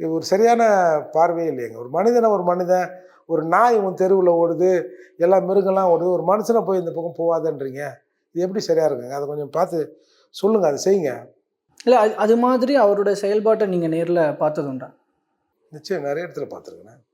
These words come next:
Speaker 1: அந்த மாதிரியான விஷயங்கள் தான் சார். இதை நீங்க எப்படி கட்ட பஞ்சாயத்துன்னு சொல்லுவீங்க? இப்ப நீங்க, <clears throat> இப்ப தெரிஞ்சவங்க ஒருத்தவங்க நமக்கு நெருக்கமானவங்க இருக்கிறாங்க, அவங்களுக்கு ஒரு சின்ன பிரச்சனை, நம்ம சொன்னா அவன் கேட்பான்னா, நம்ம ஒண்ணும்,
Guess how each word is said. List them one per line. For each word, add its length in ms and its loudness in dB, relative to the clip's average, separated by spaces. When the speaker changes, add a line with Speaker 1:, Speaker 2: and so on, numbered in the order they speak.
Speaker 1:
அந்த 200 2
மாதிரியான 360 4
விஷயங்கள் 380 -2
தான் 140 -6
சார். 320 -16
இதை 200 -2
நீங்க 220 -2
எப்படி 220 -4
கட்ட 220 -4
பஞ்சாயத்துன்னு 500 -8
சொல்லுவீங்க? 360 -20
இப்ப 440 -6
நீங்க, 240 -10
<clears throat> 360 -10
இப்ப 120 -4
தெரிஞ்சவங்க 540 0
ஒருத்தவங்க 380 -4
நமக்கு 260 -12
நெருக்கமானவங்க 580 -10
இருக்கிறாங்க, 340 -20
அவங்களுக்கு 340 -12
ஒரு 40 -20
சின்ன 200 -14
பிரச்சனை, 300 -14
நம்ம 160 -2
சொன்னா 300 -2
அவன் 160 -2
கேட்பான்னா, 520 0
நம்ம 260 0
ஒண்ணும், 300 4